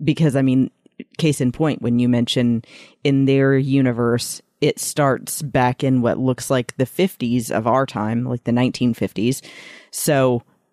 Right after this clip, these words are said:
clearly it's already a lot more advanced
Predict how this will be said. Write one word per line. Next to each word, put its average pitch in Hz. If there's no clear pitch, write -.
clearly 165
it's 131
already 131
a 131
lot 127
more 127
advanced -